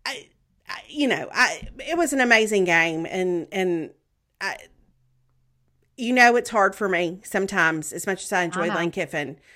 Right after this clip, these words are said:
Speaker 1: Um, the, the Rebels are not always an easy, um,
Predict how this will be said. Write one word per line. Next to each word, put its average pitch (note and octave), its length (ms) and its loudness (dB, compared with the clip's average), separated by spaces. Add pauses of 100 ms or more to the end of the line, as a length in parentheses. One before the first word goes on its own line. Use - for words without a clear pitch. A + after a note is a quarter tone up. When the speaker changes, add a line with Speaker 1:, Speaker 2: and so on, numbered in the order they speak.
(320)
Speaker 1:
Um, E3+ 400 2 (140)
the, G3 360 -6
the F#3+ 120 -4
Rebels G3 440 0
are G#3+ 60 -2
not G3 200 4
always F#3+ 380 2
an F#3+ 100 0
easy, G3 640 -4 (100)
um, D3+ 460 -6